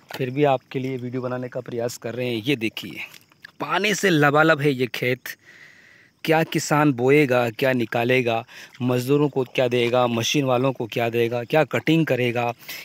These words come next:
किसान भाइयों इस वीडियो को अधिक से अधिक शेयर कीजिएगा और बताने का प्रयास करें, सरकार तक पहुंचाने का प्रयास करें कि सरकार जो कहीं ना कहीं इस वक्त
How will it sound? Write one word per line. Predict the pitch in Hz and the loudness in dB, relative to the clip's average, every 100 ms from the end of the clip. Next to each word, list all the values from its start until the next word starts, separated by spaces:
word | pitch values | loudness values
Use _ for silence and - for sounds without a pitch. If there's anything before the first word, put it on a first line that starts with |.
| - | -12
किसान | 151 170 170 | -4 0 2
भाइयों | 160 180 | 2 2
इस | 180 - | 2 -2
वीडियो | 139 165 | -2 0
को | 160 143 | 2 2
अधिक | 151 151 | 2 0
से | 151 | -2
अधिक | 147 | -2
शेयर | - 135 135 | -2 -2 0
कीजिएगा | 143 127 143 139 | -2 0 0 2
और | 139 | 0
बताने | 120 127 139 | 0 -2 0
का | 147 139 | 0 -2
प्रयास | 123 123 131 | -2 -2 -2
करें, | - 131 139 | -4 -4 -4
सरकार | 123 113 127 123 | -6 -2 -2 -2
तक | 135 | -4
पहुंचाने | 127 113 131 131 | -4 -4 -2 0
का | 131 | -2
प्रयास | 123 117 117 - | -2 -2 -2 -4
करें | 127 131 165 - - - - | -2 0 0 -4 -16 -18 -6
कि | 185 | -4
सरकार | - 160 143 - 139 160 175 - - - - _ _ _ _ _ _ _ _ - | 0 0 0 -2 0 2 2 -2 -14 -20 -20 _ _ _ _ _ _ _ _ -12
जो | 120 170 | 2 2
कहीं | - 160 160 | 4 4 4
ना | 156 | 4
कहीं | 156 160 165 151 | 4 6 4 2
इस | - 151 | -4 2
वक्त | 170 - | 2 0